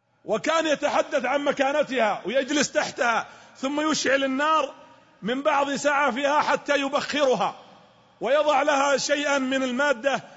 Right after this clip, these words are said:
السائلة التي تبعد عنها السوس الذي ينخر فيها. وكان يقول، لأنه رأى في النخلة عندي في بيتي، أحد العمال أخذ مقص وجلس يقصها بطريقة عشوائية،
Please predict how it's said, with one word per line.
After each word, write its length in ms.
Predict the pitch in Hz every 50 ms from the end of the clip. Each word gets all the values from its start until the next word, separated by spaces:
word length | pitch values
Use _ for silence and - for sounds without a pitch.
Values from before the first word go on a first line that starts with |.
| - -
السائلة 500 | 226 233 - - - 294 302 285 277 269
التي 280 | 269 277 269 - 262 254
تبعد 380 | - 277 277 277 254 254 262 254
عنها 240 | 269 277 254 254
السوس 480 | 240 - - - 294 294 269 233 - - - - - - - - 196
الذي 340 | 226 262 277 269 269 269 277
ينخر 460 | 294 285 247 - 262 277 269 254 214
فيها. 380 | 247 285 277 233 202 165 - - - - - - - - _ _ _ _ _ _ -
وكان 420 | 202 226 226 - 277 302 302 302 285
يقول، 400 | 285 277 277 - 311 302 285 262
لأنه 360 | 262 269 277 269 269 247 247
رأى 280 | 269 285 285 269 254 185
في 300 | 214 240 233 240 - 214
النخلة 380 | 220 247 269 233 - 233 226
عندي 300 | 220 226 247 226 233 220
في 120 | 202 220 208
بيتي، 500 | 247 254 233 - - 214 220 233 - - - - - - - _ _ _ _ _ _ 220
أحد 260 | 240 208 240 269 262
العمال 440 | 269 254 247 262 269 294 302 285 294
أخذ 300 | 294 226 190 254 247 247
مقص 420 | 247 254 254 254 302 269 - -
وجلس 460 | 254 220 220 285 285 294 269 - - 254
يقصها 460 | 247 247 285 262 - - 262 247 254
بطريقة 460 | 262 262 - 269 277 294 285 - 269
عشوائية، 640 | 254 269 262 - 208 247 254 262 254 226 165 120